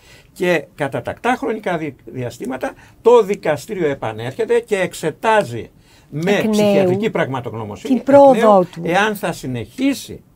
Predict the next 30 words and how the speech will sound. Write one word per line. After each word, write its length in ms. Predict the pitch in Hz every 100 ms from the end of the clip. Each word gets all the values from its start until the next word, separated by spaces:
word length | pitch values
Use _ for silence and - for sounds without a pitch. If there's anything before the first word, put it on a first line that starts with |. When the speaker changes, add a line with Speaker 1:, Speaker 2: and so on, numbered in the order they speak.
| - _ - _ _ _ - _ -
Speaker 1:
να 180 | 151
κρατείται 520 | - 131 101 196 202 202
σε 180 | -
ψυχιατρική 800 | 151 - 127 131 110 107 95 -
κλινική. 640 | 180 143 123 110 - 165 - _ _ 202
Speaker 2:
Έτσι, 480 | 202 196 - -
έτσι. 500 | 185 185 175 - 185 - - -
Γιατί 240 | 196 202 214 -
πάντοτε 520 | 240 240 196 180 185
πρέπει 300 | 185 185 185
να 80 | 180
Speaker 1:
Έτσι. 140 | 175
Speaker 2:
δίνονται 200 | 175 180
ευκαιρίες 600 | 185 - 185 180 208 220
σε 100 | -
αυτούς 200 | 202 214
τους 120 | -
ανθρώπους. 680 | 190 175 190 170 170 185 - - -
Πάντοτε. 440 | - 208 202 170 120
Speaker 1:
Ναι, 240 | 143 196 -
αλλά 280 | 123 147 196
Speaker 2:
Η 20 |
κοινωνία 500 | - 196 196 208 254
Speaker 1:
χρειάζεται, 220 | 277 - - -
Speaker 2:
και 80 | 214
η 120 | 202
Speaker 1:
εάν 100 | 139
Speaker 2:
δικαιοσύνη 420 | 175 196 190 269 269
πρέπει 240 | 262
να 60 | 247